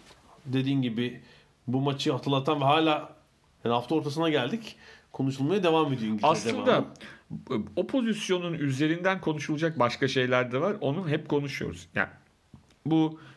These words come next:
Speaker 2: işte Mourinho'nun Pogba gibi oyuncularla olan ilişkileri,
Speaker 1: Hı hı, hı hı.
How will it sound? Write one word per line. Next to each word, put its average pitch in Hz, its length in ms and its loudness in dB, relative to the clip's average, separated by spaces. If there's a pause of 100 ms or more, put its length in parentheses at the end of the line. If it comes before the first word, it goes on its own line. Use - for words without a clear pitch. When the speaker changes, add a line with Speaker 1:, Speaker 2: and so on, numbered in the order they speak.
Speaker 2:
işte - 200 -2
Mourinho'nun 135 840 0 (580)
Pogba 127 380 2
gibi 123 200 -2
oyuncularla 123 600 0
olan 120 180 -2
ilişkileri, 113 680 0
Speaker 1:
Hı 113 40 -4
hı, 113 40 -8
hı 123 100 -6
hı. 160 100 -4